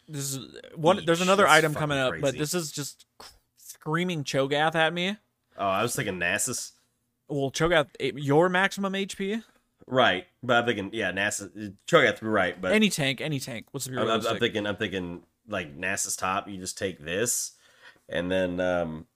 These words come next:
Speaker 2: you know, you go in, and you're gonna be, uh, raid boss, and then you get free healing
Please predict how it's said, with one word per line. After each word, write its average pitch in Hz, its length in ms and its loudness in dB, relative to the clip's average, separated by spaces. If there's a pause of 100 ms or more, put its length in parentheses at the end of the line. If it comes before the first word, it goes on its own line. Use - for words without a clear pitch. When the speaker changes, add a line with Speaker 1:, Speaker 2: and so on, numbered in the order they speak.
(480)
Speaker 2:
you 117 100 -2
know, 98 60 0
you 98 160 -2
go 101 240 0
in, 113 260 0
and 95 240 -4 (840)
you're 104 160 -6
gonna 123 140 4
be, 117 400 0
uh, 101 300 -2
raid 107 320 -2
boss, 135 360 4
and 101 160 -10
then 107 140 -4
you 110 100 -6
get 113 220 -6
free 117 380 -6
healing 104 500 -4